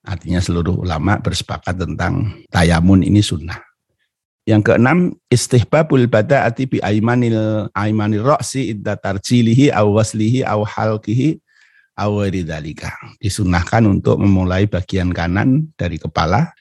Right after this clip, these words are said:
ketika kita meng-, memasukkan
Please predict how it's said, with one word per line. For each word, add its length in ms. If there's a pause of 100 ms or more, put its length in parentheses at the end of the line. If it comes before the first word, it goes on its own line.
(140)
ketika 480
kita 320
meng-, 580 (380)
memasukkan 1600